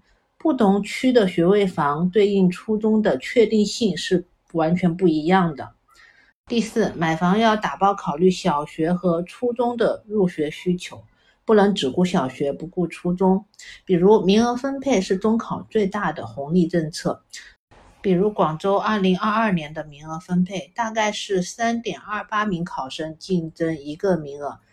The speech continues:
但每个区的名额录取率是不一样的。比如最高的荔湾区达到百分之四十一点八，最低的南沙区只有百分之十九点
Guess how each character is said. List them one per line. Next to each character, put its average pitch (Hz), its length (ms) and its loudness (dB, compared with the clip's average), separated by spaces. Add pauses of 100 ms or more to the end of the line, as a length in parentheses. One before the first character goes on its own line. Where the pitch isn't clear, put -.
(180)
但 330 160 2
每 202 140 2
个 208 180 4
区 - 300 -6
的 262 180 2
名 170 240 2
额 175 80 4
录 208 160 4
取 170 280 -2
率 185 200 4
是 165 160 -4
不 202 200 0
一 135 180 0
样 147 240 -2
的。 127 160 -12 (400)
比 190 100 0
如 190 160 4
最 240 200 4
高 220 280 4
的 220 200 2
荔 226 200 2
湾 220 240 4
区 214 440 -2
达 151 240 -6
到 160 160 -2
百 135 180 -4
分 156 160 -8
之 175 160 -2
四 180 240 -4
十 175 160 -4
一 175 140 -2
点 139 340 -6
八， 156 320 -6 (480)
最 277 180 0
低 254 220 2
的 233 140 4
南 160 340 2
沙 254 240 4
区 233 340 -2
只 208 220 0
有 175 140 4
百 156 200 -4
分 156 140 -10
之 170 160 -8
十 165 240 -6
九 160 260 -6
点 131 300 -6